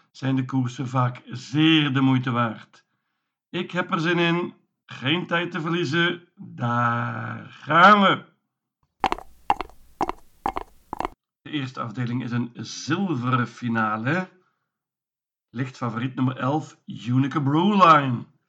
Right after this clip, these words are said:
Paardje van Sophia Aronson heeft zich enorm ontwikkeld dit seizoen. Matig nummer hier natuurlijk, maar was goed laatst, kan heel goed spurten en hoopt op een beetje tempo.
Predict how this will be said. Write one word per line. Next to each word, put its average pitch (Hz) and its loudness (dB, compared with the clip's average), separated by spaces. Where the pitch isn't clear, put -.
Paardje 113 -16
van 120 -10
Sophia 127 -4
Aronson 131 -2
heeft - -20
zich - -18
enorm 160 -2
ontwikkeld 127 -4
dit 123 -6
seizoen. 143 -2
Matig 135 -4
nummer 147 0
hier 139 2
natuurlijk, 135 -2
maar 120 -6
was 127 -6
goed 139 -6
laatst, 123 -2
kan 120 -4
heel 143 0
goed 143 -4
spurten 135 -2
en 110 -8
hoopt 110 -10
op - -16
een 120 -8
beetje 107 -8
tempo. 160 0